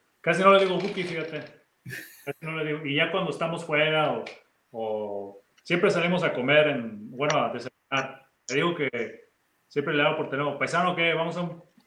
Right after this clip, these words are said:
eh, cafecito platicador." Y, "Simón, paisano, vámonos." Entonces, ahí es más el paisano, y al aire sí le digo,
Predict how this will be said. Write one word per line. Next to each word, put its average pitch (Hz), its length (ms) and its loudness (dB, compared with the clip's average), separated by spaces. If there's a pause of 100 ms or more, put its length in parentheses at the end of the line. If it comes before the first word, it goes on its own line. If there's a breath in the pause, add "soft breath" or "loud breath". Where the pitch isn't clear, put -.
(120)
eh, 127 240 -4
cafecito 135 400 -4
platicador." 143 800 -2 (260)
Y, 107 300 -6
"Simón, 147 380 0
paisano, 165 340 -2
vámonos." 147 460 -2
Entonces, 123 560 -4
ahí 131 260 4
es 143 200 4
más 139 180 2
el - 120 0
paisano, 147 580 0 (220 soft breath)
y 131 120 -4
al 139 140 4
aire 170 280 2
sí 147 320 -6
le 123 140 -10
digo, 120 520 -6